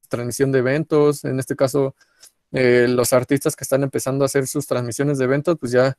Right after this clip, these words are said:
Facebook, este, lo está haciendo de manera gratuita, o hay eventos que son eventos privados que también necesitas como que la la, digamos, la, la, la clave para poder ingresar, ¿no?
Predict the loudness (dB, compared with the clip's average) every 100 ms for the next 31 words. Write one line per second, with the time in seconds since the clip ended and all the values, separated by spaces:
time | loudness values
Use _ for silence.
0 | _ _ _ _ _ -2 2 2 2 0
1 | 0 0 -2 0 2 0 -2 -2 -2 -2
2 | -2 0 -2 0 0 2 0 0 0 2
3 | 2 4 2 2 4 4 4 4 2 0
4 | -2 -4 -4 -4 -4 -6 -6 -8 -2 2
5 | 2 0 -4 -6 -4 -6 -6 -8 -8 -6
6 | -6 -6 -6 -8 -6 -4 -4 -4 -10 _
7 | _ _ _ _ _ _ _ 0 4 4
8 | 4 2 0 0 -2 -4 -8 -4 -2 0
9 | 2 2 0 -2 -2 0 0 0 0 2
10 | 2 2 0 0 -2 -2 -4 -2 -2 -4